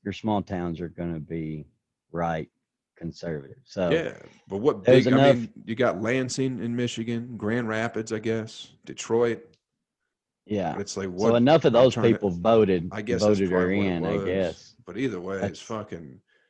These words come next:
Speaker 1: But nobody, she was telling people what they could buy in Walmart, though. She's out
Speaker 2: Yeah.
Speaker 1: of her mind.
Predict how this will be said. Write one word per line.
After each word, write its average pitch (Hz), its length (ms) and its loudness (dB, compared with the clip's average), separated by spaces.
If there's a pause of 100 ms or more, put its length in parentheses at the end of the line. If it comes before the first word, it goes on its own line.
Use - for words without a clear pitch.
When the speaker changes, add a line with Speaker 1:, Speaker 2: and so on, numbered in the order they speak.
Speaker 1:
But 104 360 2
nobody, 107 580 4
she 185 200 2
was 190 160 4
telling 147 300 4
people 104 400 0
what 104 300 2
they 101 140 0
could 87 260 -10
buy 90 300 0
in 82 240 -4
Walmart, 82 640 -4
though. - 260 -16 (160)
She's 156 240 -2
out 180 80 6
Speaker 2:
Yeah. 185 40 4
Speaker 1:
of 165 80 0
her 127 80 4
mind. 104 360 -2